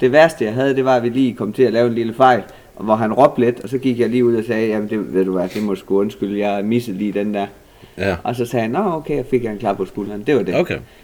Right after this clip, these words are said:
Speaker 1: Øh, men, men en sjov oplevelse havde jeg da.
Speaker 2: Ja.
Speaker 1: Jeg havde, øh, jeg er jo sådan lidt af en celebrity, åbenbart, fordi at Per, Per og jeg, min makker,
Speaker 2: Ja.
Speaker 1: så kommer der, øh, to damer hen, så siger de, "Hey," øh,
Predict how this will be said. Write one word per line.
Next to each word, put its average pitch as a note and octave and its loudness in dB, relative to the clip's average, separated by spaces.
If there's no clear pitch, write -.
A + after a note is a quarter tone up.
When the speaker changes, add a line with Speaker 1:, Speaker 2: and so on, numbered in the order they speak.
Speaker 1:
Øh, F#2+ 2
men, F#2+ -2
men B2 0
en F3+ 4
sjov D3+ 6
oplevelse B2 2
havde A#2+ 8
jeg G#2 4
da. F#2 -2
Speaker 2:
Ja. A2+ 4
Speaker 1:
Jeg C#3 6
havde, C3 6
øh, F#2+ 2
jeg G#2 4
er G#2+ 0
jo G2 0
sådan A#2+ -4
lidt A#2+ 4
af G#2+ 2
en F#2+ -4
celebrity, B2 2
åbenbart, G2+ 2
fordi A#2+ 2
at G3+ 4
Per, C#3+ 6
Per C3+ 6
og A2 4
jeg, A2 4
min A2+ -4
makker, C3 2
Speaker 2:
Ja. F#2 4
Speaker 1:
så B2 0
kommer B2 2
der, G2+ 2
øh, F#2+ -4
to C#3+ -2
damer C3 2
hen, C3+ 0
så B2+ -4
siger B2 4
de, A#2 0
"Hey," D3 6
øh, G#2 0